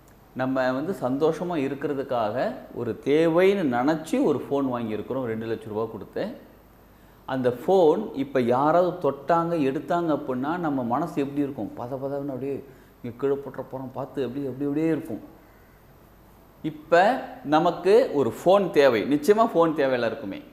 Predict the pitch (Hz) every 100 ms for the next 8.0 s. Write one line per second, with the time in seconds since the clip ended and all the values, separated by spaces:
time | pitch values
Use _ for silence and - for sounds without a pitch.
0 | - - _ _ _ _ 170 190 180 185
1 | 175 185 185 165 160 160 165 165 156 156
2 | 151 175 175 190 185 147 - 151 147 98
3 | - 135 131 139 135 135 127 139 180 151
4 | 139 135 139 147 135 131 143 139 131 127
5 | 127 127 139 160 175 143 147 135 120 123
6 | 143 165 147 147 143 139 135 127 131 143
7 | 160 156 135 127 131 127 127 135 127